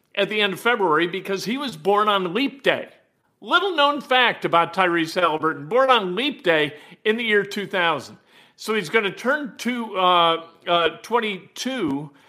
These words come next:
However, he's really turning one, two, three, four, five. He's, uh, five and a half in terms of, like,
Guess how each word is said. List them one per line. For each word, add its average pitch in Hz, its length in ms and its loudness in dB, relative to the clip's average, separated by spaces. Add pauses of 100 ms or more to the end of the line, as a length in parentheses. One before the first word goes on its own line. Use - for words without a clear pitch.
(220)
However, 196 720 2 (220)
he's 175 240 -6
really 240 300 2
turning 185 580 -2 (260)
one, 185 340 0
two, 185 280 -2
three, 180 380 0
four, 160 380 0
five. 175 400 2 (340)
He's, 202 320 -2
uh, 170 280 4
five 202 300 2
and 170 80 -2
a 147 40 -2
half 123 360 -6 (460)
in 156 160 -6
terms 160 420 -6
of, 143 240 0 (360)
like, 147 340 -4